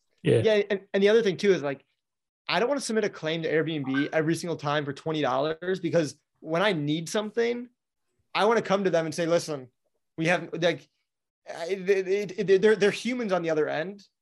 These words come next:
Speaker 2: although they're all international. They, they, they make, like, they, they make decisions.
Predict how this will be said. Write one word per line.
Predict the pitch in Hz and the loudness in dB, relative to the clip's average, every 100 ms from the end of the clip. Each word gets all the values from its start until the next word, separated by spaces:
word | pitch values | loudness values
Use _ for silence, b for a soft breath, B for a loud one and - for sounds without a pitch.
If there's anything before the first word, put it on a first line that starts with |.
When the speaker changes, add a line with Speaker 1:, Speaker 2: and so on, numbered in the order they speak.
| - | -2
Speaker 2:
although | 160 160 156 | 2 4 6
they're | 151 | 6
all | 156 156 151 - _ _ _ - | 6 6 2 -4 _ _ _ -10
international. | 170 156 160 196 233 240 254 247 _ _ _ - | -6 -2 -2 -2 -4 -4 -4 -8 _ _ _ -14
They, | 143 175 | -8 -2
they, | 175 180 185 185 | 0 2 4 6
they | 190 196 | 6 6
make, | 185 208 - | 4 2 0
like, | 175 | -2
they, | 180 196 | 0 0
they | 175 190 | 0 0
make | 175 190 190 | 0 -2 -4
decisions. | 143 180 147 127 131 - | -8 -6 -6 -10 -14 -18